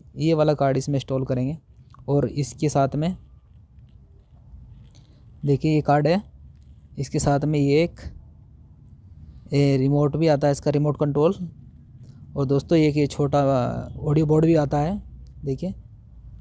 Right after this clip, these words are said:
तो ये, इनको इंस्टॉल करेंगे। और दोस्तों, जो ये, ये वाली और ये दोनों आईसी ख़राब है, इसकी वजह से हम इसको निकाल लेंगे कार्ड को, और इसकी जगह एक जो Bluetooth कार्ड है, ये यूज़ करेंगे हम।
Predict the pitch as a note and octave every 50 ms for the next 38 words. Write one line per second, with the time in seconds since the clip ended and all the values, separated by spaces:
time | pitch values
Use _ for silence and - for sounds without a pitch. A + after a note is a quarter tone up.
0 | - - - - - - - - - - - C#3 D3+ D3+ C#3 - - - - -
1 | _ _ _ - - - D#3 D#3 D#3 D3 D#3+ D#3+ D#3+ D#3 D3+ C#3+ - - A2+ C#3+
2 | - - E3 E3 D#3+ D3+ C#3+ D3 D#3 E3+ F3 F3+ C#3+ D#3 D#3+ D#3 E3 F3 E3+ -
3 | - G3+ F#3+ F3+ E3 D#3 C#3+ D#3 D3+ D3 A2 - B2+ B2 B2 D3+ D#3+ D#3 D3 C#3+
4 | C#3+ D3 D#3+ D#3+ D#3+ D3 D3+ D3 C#3+ C3+ C3+ D3 D3 D3 C#3+ C#3 C#3 C#3+ C#3 -
5 | C#3+ C3+ C3 C3+ D#3 D#3 D3 - D3 C#3+ C#3+ C#3+ C#3+ C#3 C#3 C3 - - E3 F3
6 | E3 C#3+ C#3+ C#3+ C#3 C3+ C3+ C3+ C#3 C#3 C#3 C#3+ C#3 C3 C3 C3 C3+ E3 F#3 -
7 | _ _ - - - _ _ - C3+ C#3 C#3 - - D3 C#3 C#3 C#3 D3 D3 D3
8 | D3+ D3 - - - - _ _ - _ _ _ C#3 C#3 C#3 C3 D3 C#3+ C#3+ C#3+
9 | C#3 - - C3+ C3 C3 D#3 E3 D#3+ C#3+ C#3+ A#2+ A#2 C#3 C#3 C#3 C3+ C3+ - C3
10 | B2+ B2+ C3 C#3+ E3 G#3